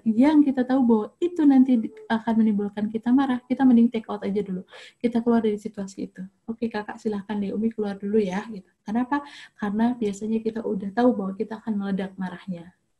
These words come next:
Oke. Selanjutnya ya, eh, udah ada, mulai ada beberapa pertanyaan ya dari Bang Wirzal nih. "Teh, kalau misalnya kita agak, agak,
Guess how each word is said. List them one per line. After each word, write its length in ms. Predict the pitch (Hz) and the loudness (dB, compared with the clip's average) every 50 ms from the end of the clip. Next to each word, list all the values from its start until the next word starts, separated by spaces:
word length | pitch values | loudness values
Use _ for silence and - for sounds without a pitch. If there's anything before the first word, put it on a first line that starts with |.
| _ _ | _ _
Oke. 320 | - 185 185 185 175 190 185 - - - - _ _ _ _ _ _ _ _ _ _ _ _ _ - - - - - - - - - - - _ | -10 -6 -6 -4 -6 -6 -8 -10 -14 -14 -16 _ _ _ _ _ _ _ _ _ _ _ _ _ -20 -20 -20 -20 -20 -20 -20 -20 -20 -20 -20 _
Selanjutnya 540 | - - 240 233 233 247 311 - 349 349 330 285 | 0 2 4 6 6 6 4 2 0 2 2 2
ya, 220 | 208 170 175 190 233 302 381 381 - _ _ _ _ _ _ _ _ _ _ _ _ _ _ _ _ _ _ _ - | 2 2 2 2 2 2 0 -2 -8 _ _ _ _ _ _ _ _ _ _ _ _ _ _ _ _ _ _ _ 0
eh, 400 | 226 226 220 226 226 226 226 226 254 220 233 | 2 2 4 4 4 2 2 0 2 2 2
udah 140 | 214 220 214 | 4 4 2
ada, 140 | 214 208 208 | 2 2 2
mulai 320 | 202 196 214 214 214 214 214 | 2 0 0 0 0 0 -2
ada 240 | 208 208 202 208 208 | -2 -2 -2 -2 -4
beberapa 400 | 202 214 214 214 208 208 214 208 | -2 -2 -2 -2 -2 -4 -4 -6
pertanyaan 600 | - 214 214 214 220 214 214 214 220 208 214 208 | -4 -4 -4 -2 -2 0 0 0 0 0 0 0
ya 120 | 190 180 180 - - - - - - - | 0 -2 -4 -6 -12 -18 -20 -20 -20 -8
dari 240 | _ 214 214 214 220 | _ 0 2 2 2
Bang 240 | 214 214 208 208 208 | 2 2 2 4 4
Wirzal 400 | 220 208 202 190 220 208 202 190 | 4 4 2 0 0 0 0 0
nih. 160 | 190 185 - | -2 -2 -2
"Teh, 160 | - 269 285 294 294 | 0 0 2 2 4
kalau 160 | 269 254 254 | 4 6 6
misalnya 280 | 247 247 254 262 262 262 | 6 6 4 2 2 2
kita 120 | 269 254 269 262 233 | 0 0 2 2 2
agak, 140 | 220 - - | 0 0 -2
agak, 280 | 190 190 202 202 196 | -2 -2 -2 -2 0